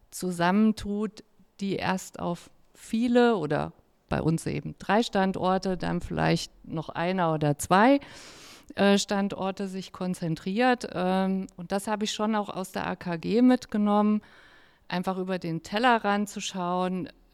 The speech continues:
links und rechts zu fragen, „Wie machst du das? Wie macht ihr das? Wie vernetzen wir uns?“ Ich habe aber auch mitgenommen, wie man manchmal über die Hürden so drüber <laughs> muss, weil der eine dann nur an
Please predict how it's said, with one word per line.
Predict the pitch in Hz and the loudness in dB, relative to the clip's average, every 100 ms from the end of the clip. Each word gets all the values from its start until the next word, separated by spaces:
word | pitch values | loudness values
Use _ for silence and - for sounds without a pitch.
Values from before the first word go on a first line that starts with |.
| _ _ _ | _ _ _
links | 170 185 202 196 | -10 -4 -2 -2
und | - 175 | -2 0
rechts | 214 240 - | 2 0 -2
zu | 202 | -8
fragen, | - 208 202 202 | -6 -4 -4 -4
„Wie | 185 | -6
machst | 175 170 - 220 | -6 -8 -8 -8
du | 226 | -4
das? | 208 196 - | -2 -4 -6
Wie | 180 | -4
macht | 170 165 - - | -2 -4 -6 -4
ihr | 233 | -2
das? | 202 202 190 - - - _ _ - | 0 0 0 -4 -12 -20 _ _ -14
Wie | 190 202 | -4 -2
vernetzen | 196 190 170 170 220 - 285 254 | -2 -2 0 2 -2 4 4 6
wir | 247 - | 2 0
uns?“ | 214 233 247 - | 2 4 4 2
Ich | 190 - | -8 -8
habe | 202 | -6
aber | 196 196 | -4 -4
auch | 190 | -2
mitgenommen, | 208 202 - 180 180 185 185 - - _ _ _ _ _ _ - | -2 -4 -4 -4 -2 -2 -4 -8 -20 _ _ _ _ _ _ -18
wie | 180 202 | -6 0
man | 196 190 | 2 4
manchmal | 185 190 214 185 | 2 0 0 2
über | 196 | 2
die | 190 180 | 4 6
Hürden | 196 196 208 | 4 4 4
so | 165 | 2
drüber | 165 180 208 247 | 0 2 6 6
<laughs> | 220 | 8
muss, | 214 202 - - - 330 - - | 8 8 4 -8 -8 -10 -10 0
weil | 185 | 4
der | 185 - - | 4 4 2
eine | 185 - | -2 -2
dann | 202 175 175 | 0 0 2
nur | 185 175 | 0 0
an | 160 156 | -2 -6